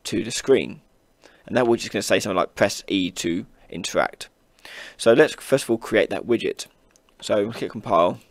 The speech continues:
and back out of here. And I'm going to create a new widget. So I'm gonna go in my quest U I folder, add new, user interface, widget blueprint. And I'm gonna call this interact message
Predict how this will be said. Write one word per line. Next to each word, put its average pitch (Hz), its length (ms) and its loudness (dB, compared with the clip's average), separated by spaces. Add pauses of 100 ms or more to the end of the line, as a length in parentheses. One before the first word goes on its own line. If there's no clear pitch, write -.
(120)
and - 120 -16
back - 180 -6
out 76 120 0
of - 80 -8
here. 113 240 0 (880)
And 110 320 0
I'm 113 160 2
going 110 300 2
to 110 320 2 (240)
create - 240 -2
a - 20 -4
new 104 220 -2
widget. 101 540 -4 (640)
So - 80 -20
I'm - 60 -18
gonna - 80 -18
go - 100 -8
in 95 60 -8
my 95 60 -10
quest - 320 2
U 113 140 4
I 113 120 6
folder, 110 480 4 (480)
add - 200 0
new, 98 360 0 (520)
user 151 220 -4
interface, 110 540 2 (600)
widget - 300 -6
blueprint. 160 340 -2 (1300)
And 85 320 -6
I'm - 80 -6
gonna 90 140 -12
call 113 240 -4
this 107 340 0
interact - 720 -2 (760)
message - 760 -4